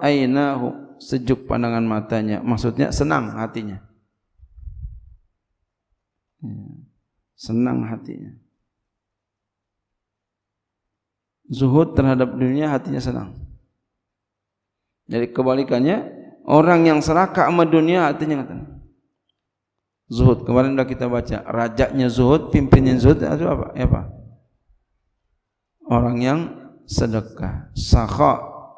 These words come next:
Itu namanya ra'su zuhdi. Kepalanya zuhud, sedekah.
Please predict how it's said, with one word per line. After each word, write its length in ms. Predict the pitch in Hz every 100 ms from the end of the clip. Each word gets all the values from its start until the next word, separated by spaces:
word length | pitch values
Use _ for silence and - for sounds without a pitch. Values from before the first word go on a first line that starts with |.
| - _ _ _ _ _ -
Itu 240 | 117 143
namanya 480 | 135 120 127 139 - - - -
ra'su 800 | - 113 131 - 110 - 135 120
zuhdi. 720 | 101 120 120 120 113 117 - - _ _ _ _ _ _ _ _ _ _ _ _ _ _ -
Kepalanya 720 | 147 139 127 135 143 151 135
zuhud, 360 | 143 143 147 147 - - - _
sedekah. 720 | - - 139 135 131 107 -